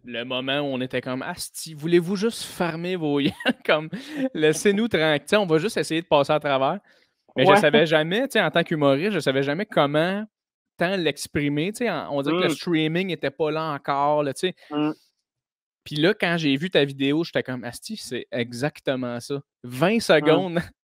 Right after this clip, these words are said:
Speaker 1: dans ton char où t'envoyais
Speaker 2: Mm.
Speaker 1: chier tout, puis j'étais comme, tu le faisais d'une note comme humoristique, mais je le sentais que c'était vrai. Puis j'adorais ça, mais à quel point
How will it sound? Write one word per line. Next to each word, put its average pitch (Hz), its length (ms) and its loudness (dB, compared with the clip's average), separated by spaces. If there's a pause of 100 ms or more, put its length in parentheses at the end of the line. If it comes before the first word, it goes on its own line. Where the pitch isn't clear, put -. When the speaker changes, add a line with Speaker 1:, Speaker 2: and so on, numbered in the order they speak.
Speaker 1:
dans 151 200 4
ton 143 280 -4
char 165 500 -2 (460)
où 165 80 -10
t'envoyais 147 500 4
Speaker 2:
Mm. 156 40 4
Speaker 1:
chier 175 240 0
tout, 180 360 -2
puis - 120 -14
j'étais 135 180 -2
comme, 151 260 -2
tu - 120 -8
le 135 60 -6
faisais 151 300 4
d'une 143 280 0
note 147 260 2
comme 135 180 -2
humoristique, 135 640 -2
mais 139 80 -2
je 127 100 0
le 123 60 0
sentais 123 340 -2
que 185 60 -8
c'était 120 180 0
vrai. 127 280 -2 (640)
Puis 202 100 -2
j'adorais 127 800 4
ça, 196 140 -2 (100)
mais 151 80 -2
à 131 140 0
quel 160 240 2
point 226 300 2